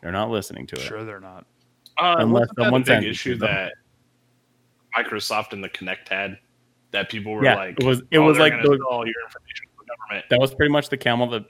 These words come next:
Speaker 3: That
Speaker 1: the hump that broke the camel's back with the Xbox One, was that always listening, always watching thing, remember?
Speaker 3: Yeah,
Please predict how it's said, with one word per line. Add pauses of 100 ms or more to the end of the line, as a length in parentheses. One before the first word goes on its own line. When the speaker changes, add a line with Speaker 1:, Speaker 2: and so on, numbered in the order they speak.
Speaker 3:
That
Speaker 1:
the
hump
that
broke
the
camel's
back
with
the
Xbox
One,
was
that (200)
always
listening,
always
watching
thing,
remember? (1200)
Speaker 3:
Yeah,